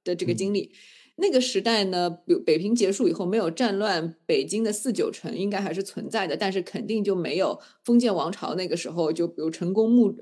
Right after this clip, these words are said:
Speaker 1: 城，城中暮鼓，那个时候有开城门、关城门的这种晚上宵禁的这种事儿了。所以他们天黑了以后依然也在那个城，城里城外走来走去，比如说他们要给他爹那个下葬那个坟头，就走出城外很久嘛，对吧？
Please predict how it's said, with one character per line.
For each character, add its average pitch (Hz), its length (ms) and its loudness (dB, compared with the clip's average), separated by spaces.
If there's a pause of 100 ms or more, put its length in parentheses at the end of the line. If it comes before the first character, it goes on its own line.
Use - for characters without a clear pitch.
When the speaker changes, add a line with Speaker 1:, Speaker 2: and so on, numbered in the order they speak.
Speaker 1:
城， 208 180 -4
城 196 220 0
中 247 160 6
暮 262 220 6
鼓， - 340 -4 (220)
那 220 120 2
个 180 80 2
时 185 80 -2
候 180 120 4
有 151 200 2
开 - 220 -2
城 233 180 2
门、 202 160 2
关 262 160 2
城 240 160 2
门 190 220 0
的 285 80 4
这 247 100 4
种 101 300 0
晚 139 140 -2
上 190 200 -4
宵 254 160 0
禁 359 160 4
的 175 80 2
这 - 40 -6
种 156 120 -4
事 - 140 -6
儿 101 80 -2
了。 - 140 -12 (320)
所 254 120 2
以 247 60 6
他 247 140 4
们 247 100 2
天 302 180 2
黑 302 120 4
了 247 60 2
以 170 60 2
后 196 160 0
依 220 100 2
然 160 280 0
也 - 100 0
在 165 260 0
那 175 120 -2
个 - 100 -4
城， - 280 -10
城 180 120 -4
里 185 120 -2
城 147 160 -10
外 175 100 0
走 175 100 -6
来 143 120 -2
走 180 120 -4
去， - 160 -4
比 165 140 -4
如 151 140 -4
说 180 260 0 (180)
他 - 80 -4
们 190 140 0
要 185 60 2
给 175 120 -6
他 165 120 -2
爹 196 340 4
那 190 100 -2
个 - 80 -4
下 190 240 -2
葬 190 220 0
那 180 80 -2
个 165 80 -4
坟 165 240 -8
头， 156 180 -4
就 175 140 2
走 170 300 0
出 - 120 -2
城 170 240 -2
外 208 160 0
很 185 280 -4
久 - 240 2
嘛， - 240 -14
对 - 80 -6
吧？ - 220 -8